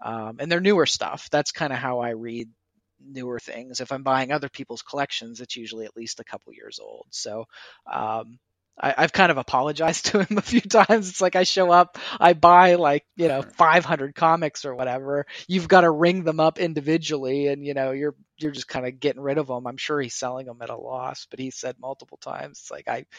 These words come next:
Speaker 1: you know, I gotta clear out some inventory here. So I appreciate that you just come and you buy it." So that for me is kind of a good, easy way of doing
Speaker 2: Yeah.
Speaker 1: it.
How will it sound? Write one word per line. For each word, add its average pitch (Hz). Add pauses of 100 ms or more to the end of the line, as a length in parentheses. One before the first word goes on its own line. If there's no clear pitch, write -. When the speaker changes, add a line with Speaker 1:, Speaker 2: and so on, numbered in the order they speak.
Speaker 1:
you 135
know, 123 (300)
I 165
gotta 160
clear 156
out 143
some 139
inventory 131
here. 127
So 127 (120)
I 123
appreciate 135
that 127
you 127
just 131
come 135
and 131
you 127
buy -
it." -
So 139 (340)
that 208
for 190
me 165
is 151
kind 143
of 131
a 135
good, 139
easy 135
way 135
of 131
doing 135
Speaker 2:
Yeah. 135
Speaker 1:
it. 135